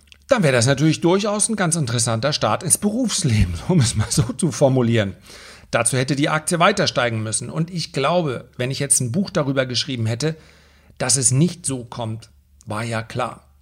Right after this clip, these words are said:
In der Tat habe ich dann einmal zu etwa achtundzwanzig Dollar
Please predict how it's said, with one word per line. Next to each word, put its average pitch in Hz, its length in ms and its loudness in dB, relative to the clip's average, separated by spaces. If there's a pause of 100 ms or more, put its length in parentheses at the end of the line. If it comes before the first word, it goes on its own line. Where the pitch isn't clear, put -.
(600)
In 139 120 0
der 151 160 4
Tat 190 320 4
habe 175 320 0
ich 170 200 -4
dann 156 200 -2
einmal 185 440 0
zu 160 140 -4
etwa 135 340 -4
achtundzwanzig 160 1080 -2
Dollar 147 500 2